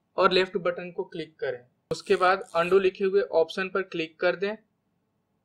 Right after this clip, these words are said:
तो देखिए सबसे last वाली line आपकी delete हो जाएगी, यानी कि हट जाएगी, जैसे कि आप सभी video में देख रहे होंगे।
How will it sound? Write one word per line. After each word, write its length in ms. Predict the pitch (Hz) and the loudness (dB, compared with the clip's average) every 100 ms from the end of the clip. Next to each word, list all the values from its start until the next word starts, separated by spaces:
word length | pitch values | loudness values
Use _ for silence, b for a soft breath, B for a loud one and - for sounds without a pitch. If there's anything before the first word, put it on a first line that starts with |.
| _ _ _ _ _ | _ _ _ _ _
तो 80 | 180 | -6
देखिए 600 | 170 165 - 190 214 - _ | -4 -6 -6 -4 -4 -4 _
सबसे 360 | - 180 170 202 | -6 -6 -2 4
last 320 | 175 170 170 | 8 6 6
वाली 220 | 190 185 | 2 4
line 340 | 185 180 190 208 _ _ _ _ _ _ _ _ _ _ _ _ | 2 0 -2 -10 _ _ _ _ _ _ _ _ _ _ _ _
आपकी 300 | 165 160 208 | -2 -2 -6
delete 340 | 180 170 156 147 | -4 -6 -8 -8
हो 80 | |
जाएगी, 500 | 139 135 123 120 123 127 | -4 -2 -2 -4 -14 -6
यानी 200 | 151 180 | -4 -4
कि 160 | 180 214 | -6 -8
हट 240 | 202 151 | -4 -6
जाएगी, 480 | 139 127 123 120 123 - _ _ _ _ _ _ _ _ 147 | -2 0 0 -4 -18 -20 _ _ _ _ _ _ _ _ -6
जैसे 220 | 156 185 | -4 -4
कि 140 | 180 | 2
आप 220 | 180 175 - _ | 4 4 0 _
सभी 340 | - 165 185 202 - | -2 0 0 -4 -8
video 260 | 160 175 | -4 -4
में 120 | 170 | -4
देख 200 | 156 147 | -2 -2
रहे 140 | 135 131 | -2 -6
होंगे। 380 | 123 123 123 | -6 -6 -10